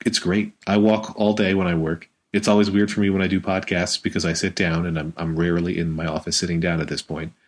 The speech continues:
But, uh, I love the treadmill desk because I, I hate exercise. I have no interest in taking time out of my day to do exercise. And this way I can feel like I'm moving my body and avoiding an overly sedentary lifestyle. Uh, and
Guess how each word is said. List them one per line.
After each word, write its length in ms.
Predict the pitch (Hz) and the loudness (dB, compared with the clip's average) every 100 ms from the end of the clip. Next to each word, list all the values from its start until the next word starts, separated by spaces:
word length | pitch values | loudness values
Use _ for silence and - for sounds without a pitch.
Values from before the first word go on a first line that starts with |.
| - - - - | -20 -20 -20 -12
But, 380 | 92 87 - 90 | -6 -6 -4 -2
uh, 320 | 85 82 82 _ - | 0 0 -2 _ -2
I 100 | 101 | 2
love 220 | 104 95 | 2 2
the 80 | 85 | -2
treadmill 320 | 80 76 76 | -2 -2 -4
desk 240 | 78 - | -4 -6
because 340 | - 82 82 - | -6 -2 -2 -2
I, 340 | 92 95 98 - - | 0 0 0 -4 -6
I 120 | 90 | -4
hate 280 | - 104 107 | 2 2 2
exercise. 680 | 95 - 85 82 80 90 - | -2 -2 -2 -2 -2 -4 -4
I 80 | 90 | -4
have 200 | - 90 | -2 0
no 200 | 95 92 | 0 0
interest 240 | 90 90 | -2 -4
in 80 | 85 | -4
taking 260 | 82 87 85 | -4 -4 -4
time 240 | 92 90 | -4 -2
out 120 | 87 | -2
of 100 | 87 | 0
my 100 | 85 | 0
day 160 | 85 85 | 0 0
to 80 | 82 | 2
do 180 | 110 107 | 2 2
exercise. 480 | 82 85 80 80 | 0 -4 -2 0
And 80 | 85 | 0
this 140 | 85 - | 0 0
way 140 | 90 | -2
I 60 | 82 | -2
can 120 | 82 | -4
feel 180 | 92 85 | -2 -2
like 180 | 82 | -2
I'm 220 | 85 78 82 - - - - - | -4 -8 -12 -20 -16 -16 -14 2
moving 240 | 110 104 | 4 6
my 140 | 104 98 | 4 4
body 320 | 98 90 95 | 4 2 2
and 100 | 92 | 0
avoiding 380 | 85 90 87 87 | 0 0 0 0
an 160 | 85 | 0
overly 320 | 87 87 87 82 | -2 -2 0 0
sedentary 500 | - 87 87 87 87 | -2 -2 -2 -2 0
lifestyle. 720 | 87 95 - 76 76 80 80 | 0 0 0 0 0 -4 -6
Uh, 260 | - 78 78 87 | -6 -6 -6 -4
and 280 | 87 85 | -2 -2